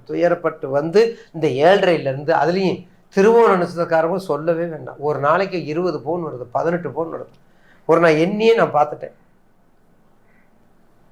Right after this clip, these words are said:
பதினெட்டு பவுன் வருதுங்க திருவோணத்துக்கு. என்ன ராசி? மகர ராசி. என்ன ராசி? திருவோணம். ரொம்ப எச்சரிக்கையா இருக்கணும். தயவு செய்து கொஞ்சம் எச்சரிக்கையா இருந்தீங்கன்னா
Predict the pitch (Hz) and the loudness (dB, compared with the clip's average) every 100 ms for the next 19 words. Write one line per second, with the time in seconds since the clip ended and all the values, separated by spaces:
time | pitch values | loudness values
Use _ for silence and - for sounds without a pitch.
0 | _ _ _ _ - 170 226 233 170 190 | _ _ _ _ 2 6 6 4 2 4
1 | 233 214 165 160 151 156 160 165 151 - | 4 2 0 0 -2 -2 0 2 0 -6
2 | - - _ _ _ _ 139 175 190 175 | -14 -20 _ _ _ _ -2 2 6 4
3 | - 127 123 135 143 127 147 139 185 175 | 2 -2 0 0 -2 -4 -8 -2 2 2
4 | - 135 135 131 131 127 113 120 _ _ | 0 -6 -6 -8 -8 -10 -12 -18 _ _
5 | _ _ _ _ _ _ _ _ _ _ | _ _ _ _ _ _ _ _ _ _
6 | - 151 208 233 247 156 160 135 135 113 | 0 0 2 4 4 4 0 -2 -4 -6
7 | - - _ _ _ _ _ _ _ _ | -12 -20 _ _ _ _ _ _ _ _
8 | _ _ _ _ _ _ 135 147 - 156 | _ _ _ _ _ _ 2 4 2 0
9 | 165 185 151 185 175 139 160 151 139 123 | 0 0 -2 -2 -4 -4 -4 -2 -2 -2
10 | 127 139 | -4 -6